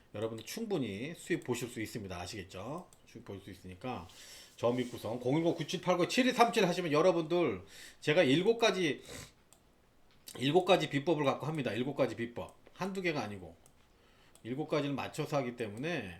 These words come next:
어, 교집합을 하기 때문에 세력들도 빠져나갈 데가 없어요. 그러니까 오셔가지고 여러분들 수익 짱짱하게 보시기 바랍니다.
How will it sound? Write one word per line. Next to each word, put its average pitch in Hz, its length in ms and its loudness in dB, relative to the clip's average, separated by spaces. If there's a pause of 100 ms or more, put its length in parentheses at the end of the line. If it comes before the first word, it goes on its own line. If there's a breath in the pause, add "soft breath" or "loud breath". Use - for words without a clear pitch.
(160)
어, 113 140 -12 (100)
교집합을 131 480 -2
하기 156 180 -4
때문에 120 580 -6
세력들도 147 520 -6
빠져나갈 180 560 -4
데가 101 180 -8
없어요. 92 600 -12 (120)
그러니까 101 240 -12 (420 loud breath)
오셔가지고 117 880 -4
여러분들 110 640 -8 (100)
수익 156 340 -4 (600 loud breath)
짱짱하게 190 600 2
보시기 113 300 -8
바랍니다. 87 540 -10